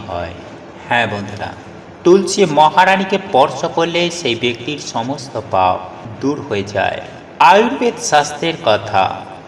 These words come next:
যে তুলসী দেবীর ঘ্রাণ নিলে সেই ব্যক্তি অনেক রোগ থেকে নিরাময় থাকতে পারে। এমনকি যদি তুলসী মহারানীকে যদি প্রদক্ষিণ করা হয়, তাহলে ব্রহ্ম হত্যাজনিত পাপও সুনিশ্চিতভাবে দূর হয়ে যায়।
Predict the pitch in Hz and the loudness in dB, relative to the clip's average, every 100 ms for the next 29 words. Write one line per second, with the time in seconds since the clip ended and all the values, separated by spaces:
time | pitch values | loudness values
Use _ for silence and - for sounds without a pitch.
0 | - 135 147 151 160 170 165 165 170 180 | 0 2 2 0 -2 -2 2 2 4 2
1 | 185 120 101 - 110 127 147 127 95 87 | 0 -4 -12 -6 0 2 2 -2 0 0
2 | 82 - - - - - 175 190 202 202 | 0 -4 -16 -18 -8 0 2 4 0 0
3 | 196 - 123 135 135 120 123 147 180 - | -2 2 2 2 0 0 0 0 0 -8
4 | 143 139 131 120 113 131 156 131 - 104 | -4 -2 2 0 0 -2 -4 -10 -10 -6
5 | 98 90 85 - - - - - - 170 | 0 0 -2 -10 -14 -18 -18 -4 4 6
6 | 190 233 220 160 143 139 139 135 143 139 | 8 6 4 -2 2 2 2 2 0 0
7 | - 127 131 131 156 156 160 156 - - | -2 0 2 4 4 4 2 -4 -4 -6
8 | 151 - - 135 127 - 151 160 123 107 | -2 -2 0 -4 -6 -10 -10 -2 2 2
9 | 95 95 82 90 - - - - - - | 2 -2 -2 -6 -12 -16 -18 -18 -8 4
10 | 135 131 117 110 104 107 139 160 156 - | 4 4 2 2 2 0 2 2 2 2
11 | 123 - 170 175 175 175 151 - 107 110 | 0 0 -4 -4 -8 -8 -8 2 6 6
12 | 107 110 92 - - - - 131 127 131 | 4 -4 -4 -10 -14 -14 -6 -2 -2 -4
13 | - 165 - 160 160 - 120 143 - 113 | -6 -8 -4 -4 -2 -4 -4 -4 -4 -4
14 | 104 - 90 85 | -4 0 2 0